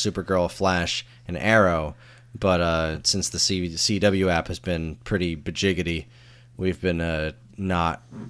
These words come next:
we've just been kinda like, "All right, well, let's catch up on other stuff." And since I s-, you know, like I said, I signed up for Sling, uh, we did officially take the plunge on Sling, and we did the deal with the whole Apple T V thing. So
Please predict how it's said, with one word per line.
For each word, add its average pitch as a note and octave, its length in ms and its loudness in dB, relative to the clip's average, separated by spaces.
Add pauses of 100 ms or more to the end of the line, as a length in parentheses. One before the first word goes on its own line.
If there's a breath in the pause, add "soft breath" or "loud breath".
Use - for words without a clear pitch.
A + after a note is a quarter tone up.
(320)
we've A2 120 2
just G2+ 260 0
been F#2 120 0
kinda F#2 220 0
like, F2+ 160 2
"All C#3+ 60 8
right, B2 180 12
well, A2+ 180 4
let's C3 160 6
catch C3 220 4
up A#2+ 120 4
on G2+ 120 6
other G2 180 4
stuff." - 440 0 (440 soft breath)
And F2+ 180 -2
since - 200 -4
I F#2 60 4
s-, - 220 -2
you F2+ 80 -2
know, E2 140 -2
like E2 120 -4
I E2 40 -8
said, D#2 240 -2
I D#2+ 40 -4
signed D#2 260 -4
up D#2 120 -8
for - 80 -12
Sling, A#2 440 2 (500 soft breath)
uh, E2 320 0 (120)
we G#2+ 100 2
did A2 160 6
officially G#2 360 4
take G2 220 2
the E2+ 60 -12
plunge F2+ 460 0
on F2+ 200 -4
Sling, E2+ 480 0
and D#2 420 -6
we E2+ 120 -6
did E2 180 -8
the D#2 60 -10
deal E2+ 220 0
with E2 120 -2
the E2+ 80 -4
whole E2+ 160 0
Apple E2+ 240 0
T - 160 -8
V D#2+ 160 -4
thing. D2+ 300 -6
So D#2 300 -6